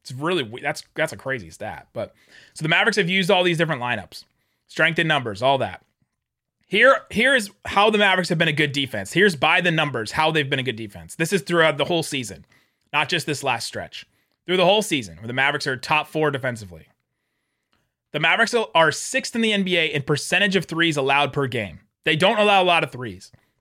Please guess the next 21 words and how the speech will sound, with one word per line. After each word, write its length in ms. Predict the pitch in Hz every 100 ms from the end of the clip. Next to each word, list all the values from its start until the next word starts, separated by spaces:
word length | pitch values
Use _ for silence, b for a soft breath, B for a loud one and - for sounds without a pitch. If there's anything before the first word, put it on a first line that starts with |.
| -
They 100 | 165
don't 140 | 202
let 160 | 196 185
you 60 |
take 220 | 175 170 -
threes, 380 | 131 104 76
right? 240 | 117 127 139 _ _ _ _ _ _
Six, 400 | - - 196 -
that 160 | 151 143
means 160 | 147
only 160 | 175 156
five 380 | - 151 165 165
teams 380 | 160 143 131 - _ _ _ -
allow 480 | 135 139 127 131 _ -
their, 280 | 135 139 135 - -
their 140 | 143
opponents 400 | 135 147 131 127
to 100 | -
shoot 280 | 123 156 143
less 280 | 123 131 -
threes. 480 | - 104 85 -